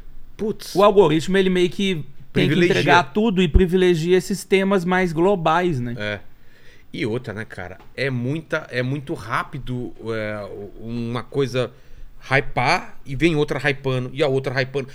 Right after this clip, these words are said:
Speaker 1: Vai uma passando por
Speaker 2: Não,
Speaker 1: cima da
Speaker 2: é,
Speaker 1: outra.
Speaker 2: é questão de música mesmo, né? Hoje as músicas, é, é, você escuta uma semana, já
Speaker 1: Tinha a
Speaker 2: era.
Speaker 1: música do verão.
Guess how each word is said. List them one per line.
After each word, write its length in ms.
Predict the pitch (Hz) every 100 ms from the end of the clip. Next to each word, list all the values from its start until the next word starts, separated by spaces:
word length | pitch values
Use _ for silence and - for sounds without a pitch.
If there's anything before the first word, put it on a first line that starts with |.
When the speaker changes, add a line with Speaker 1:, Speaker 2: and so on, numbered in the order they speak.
| -
Speaker 1:
Vai 120 | 131 147
uma 120 | 214
passando 360 | 190 - 202 202
por 100 | -
Speaker 2:
Não, 60 |
Speaker 1:
cima 160 | 202 202
da 80 | 214
Speaker 2:
é, 40 |
Speaker 1:
outra. 420 | 151 196 196 107 -
Speaker 2:
é 200 | 113 104
questão 340 | 120 - 117
de 100 | 123
música 440 | 135 135 139 117 98
mesmo, 280 | 110 107
né? 120 | 101 104
Hoje 160 | 110
as 100 | 113
músicas, 420 | 110 113 - 123
é, 300 | 123 101 107
é, 40 | 101
você 220 | 95 -
escuta 260 | 113 - 131
uma 100 | 143
semana, 340 | 151 131 117
já 120 | 127
Speaker 1:
Tinha 140 | 165 156
a 40 |
Speaker 2:
era. 80 | 139
Speaker 1:
música 580 | 190 285 269 277 - 240
do 120 | 180
verão. 420 | 170 147 143 131